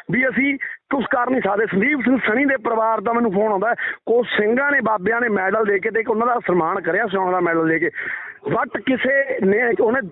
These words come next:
ਕਿੰਨੇ ਦਿਲਾਂ ਤੇ ਮੱਲਮ ਲਾਈ ਸੀ। ਹੋਰ ਕਈ ਬੰਦਿਆਂ ਨੇ ਮੈਨੂੰ ਫੋਨ ਆ ਰਹੇ ਨੇ ਜਿਹੜੇ ਦੁਖੀ ਨੇ,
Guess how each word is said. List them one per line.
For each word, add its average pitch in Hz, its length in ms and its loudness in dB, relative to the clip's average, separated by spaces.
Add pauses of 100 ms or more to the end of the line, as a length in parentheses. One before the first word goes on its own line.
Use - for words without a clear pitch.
(140)
ਕਿੰਨੇ 254 280 2
ਦਿਲਾਂ 220 300 -2
ਤੇ 220 140 -2
ਮੱਲਮ 214 300 2
ਲਾਈ 190 220 0
ਸੀ। 165 180 -2 (440)
ਹੋਰ 269 260 2
ਕਈ 294 200 2
ਬੰਦਿਆਂ 262 240 2
ਨੇ 262 60 0
ਮੈਨੂੰ 247 240 0
ਫੋਨ 214 260 2
ਆ 214 160 0
ਰਹੇ 208 200 0
ਨੇ 214 160 0 (300)
ਜਿਹੜੇ 247 180 2
ਦੁਖੀ 190 400 0
ਨੇ, 214 260 2